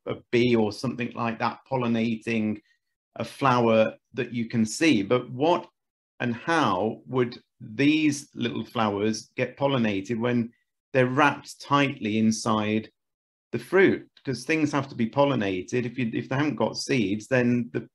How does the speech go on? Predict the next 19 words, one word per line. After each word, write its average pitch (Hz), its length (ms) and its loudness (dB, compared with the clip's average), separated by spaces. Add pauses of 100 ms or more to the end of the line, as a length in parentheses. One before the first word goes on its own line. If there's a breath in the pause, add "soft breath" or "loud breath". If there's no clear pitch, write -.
(140)
the, 127 140 0
that 135 280 -2 (100)
tree 117 520 -2 (520)
becomes 131 360 -2
extinct 135 560 -4
very, 123 280 0
very 117 280 0
quickly. - 600 -2 (500 soft breath)
So 165 120 2
I'm 214 140 10
gonna 240 140 8
show 208 200 2
you 175 220 6
a 160 60 -2
couple 170 260 -2
of 135 100 -4
videos 135 560 4
now. 107 400 -6 (320 soft breath)
And 160 320 0